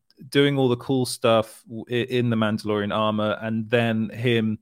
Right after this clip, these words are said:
being just incredibly raw and, uh, using the skills he'd, uh, he'd, he'd learned with the Tusken Raiders with his helmet off. So you actually really saw how,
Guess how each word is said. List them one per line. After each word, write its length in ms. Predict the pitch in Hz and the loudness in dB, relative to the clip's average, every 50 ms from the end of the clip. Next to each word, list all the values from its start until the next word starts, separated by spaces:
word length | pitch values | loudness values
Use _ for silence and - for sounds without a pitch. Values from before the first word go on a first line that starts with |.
| _ - - - _ _ _ _ _ _ _ - 117 117 | _ -18 -20 -20 _ _ _ _ _ _ _ -20 -4 0
being 680 | 139 135 135 135 131 120 117 113 113 113 117 - - _ _ _ _ _ 123 | 2 4 4 4 4 2 2 0 -2 -4 -6 -8 -12 _ _ _ _ _ -12
just 280 | - - 113 - - | -10 -8 -8 -8 -8
incredibly 1040 | 113 104 - - - - - - _ - 131 151 156 156 127 - 135 113 117 123 117 | -10 -10 -10 -12 -16 -18 -18 -20 _ -10 -4 -2 0 0 0 -2 -4 -2 -2 -2 -2
raw 600 | 110 120 131 135 127 123 117 113 110 107 107 107 - | 0 2 2 4 6 6 6 6 6 4 2 2 0
and, 480 | - 117 117 113 113 110 107 107 110 - - - - - | -2 -2 -2 -2 -2 -2 -4 -4 -6 -8 -10 -14 -16 -18
uh, 40 | 87 90 - - - - - | -20 -20 -20 -20 -20 -18 -16
using 640 | 107 127 123 123 135 139 139 127 131 139 127 123 117 | -14 -6 0 2 4 4 4 4 2 0 0 0 -2
the 80 | 107 120 | -4 -6
skills 420 | - - - 131 123 120 117 113 | -8 -6 -2 -2 0 0 -2 -4
he'd, 260 | - - 117 104 110 117 | -4 -6 -6 -4 0 0
uh, 180 | 113 110 73 | 0 0 0
he'd, 260 | - 107 110 107 101 - _ _ _ | -2 -4 -4 -4 -6 -8 _ _ _
he'd 320 | 120 - - 113 113 - | -14 -8 -6 -6 -2 0
learned 280 | 113 113 113 113 104 98 | 0 2 2 0 -2 -4
with 120 | 107 104 | -6 -6
the 80 | 110 104 | -6 -6
Tusken 340 | - 120 113 - - 113 | -6 -6 -6 -6 -6 -4
Raiders 380 | 113 117 113 113 104 107 101 - | -2 0 0 0 -2 -4 -6 -6
with 360 | - 113 110 131 135 131 127 | -10 -2 4 6 8 8 8
his 180 | - 120 110 - | 6 2 0 2
helmet 340 | - 117 110 107 104 - - | 2 2 2 2 2 4 4
off. 240 | 110 101 92 - | 4 4 2 0
So 140 | - - 110 | -6 -6 -4
you 100 | 110 - - | -4 -4 -4
actually 360 | 113 - - - - 110 104 | -6 -6 -6 -8 -8 -8 -6
really 320 | 98 107 107 101 101 98 | -2 -2 -2 -2 -2 -4
saw 380 | - - - 113 107 104 101 98 - _ _ - - - - - _ _ _ _ _ | -6 -4 0 2 2 2 2 0 -4 _ _ -20 -20 -20 -20 -20 _ _ _ _ _
how, 540 | - - 127 113 110 104 101 95 95 - | -6 -4 -2 -2 0 -2 -2 -4 -4 -6